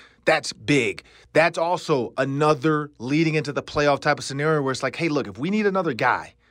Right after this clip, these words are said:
C J Ham could be that guy. He could be the additional blocker. He can help you out in screens, run after the catch." C J Ham is hard to bring down. So I hope to see more C J Ham usage in the playoffs, but C J Ham's four catches, forty-seven yards for a fullback,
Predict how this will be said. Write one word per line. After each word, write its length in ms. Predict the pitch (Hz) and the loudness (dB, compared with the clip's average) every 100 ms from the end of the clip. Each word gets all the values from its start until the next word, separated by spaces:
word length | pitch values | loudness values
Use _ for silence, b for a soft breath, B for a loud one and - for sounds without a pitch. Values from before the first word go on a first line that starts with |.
| _ _ | _ _
C 220 | - 262 | -6 -2
J 140 | 262 214 | 0 0
Ham 300 | 202 190 151 | 0 -2 -2
could 260 | - 170 | -4 -4
be 140 | 156 143 | -2 2
that 200 | 143 110 | 2 2
guy. 260 | 131 104 | 2 0
He 180 | 98 180 | -2 -4
could 180 | 196 160 | -4 -4
be 140 | 185 | -4
the 120 | 160 | -2
additional 540 | 135 107 160 160 165 139 | -2 0 -2 0 -4 -4
blocker. 560 | 117 139 135 - 87 B B B | 0 2 2 -4 -14 B B B
He 120 | - 147 | -6 0
can 160 | 160 | 0
help 220 | 147 160 | 2 2
you 100 | 147 | 4
out 140 | 147 139 | 4 2
in 80 | 123 | -2
screens, 720 | - 135 147 143 110 87 - B B _ | -4 0 0 0 -4 -8 -14 B B _
run 300 | 104 160 185 | 2 2 4
after 200 | 175 170 | 2 0
the 120 | 139 | -2
catch." 260 | 101 165 123 | 0 2 2
C 220 | - 165 | -2 -2
J 160 | 160 151 | 0 2
Ham 240 | 160 160 | 0 -2
is 80 | 123 | -4
hard 400 | - - 151 151 | -4 2 4 4
to 80 | 139 | -2
bring 320 | 131 143 123 | -4 -4 -2
down. 400 | 131 139 98 80 B B B - | 0 0 -2 -8 B B B -4
So 200 | - 143 | 2 6
I 160 | 147 | 4
hope 400 | 160 - 185 196 190 | 2 0 0 0 -2
to 100 | 139 | -4
see 180 | 165 | -4
more 220 | 151 147 139 | -2 -2 -2
C 180 | 165 | -4
J 160 | 151 147 | -2 0
Ham 260 | 139 139 127 | 0 -4 -4
usage 340 | 139 143 127 | -4 -6 -6
in 60 | 117 | -6
the 80 | |
playoffs, 500 | 110 147 147 156 180 B B - | -4 0 2 4 2 B B -8
but 120 | 120 | -6
C 180 | - 175 | -4 0
J 220 | 165 151 | 2 2
Ham's 340 | 151 156 151 | 2 0 -2
four 300 | - 165 165 | -4 -2 0
catches, 320 | - 160 156 - | 2 0 0 -4
forty-seven 500 | 156 156 147 147 147 | -4 -2 0 -2 0
yards 240 | 143 139 | 0 0
for 140 | 139 | -4
a 40 | 120 | -6
fullback, 520 | - 147 147 143 | -4 -2 2 2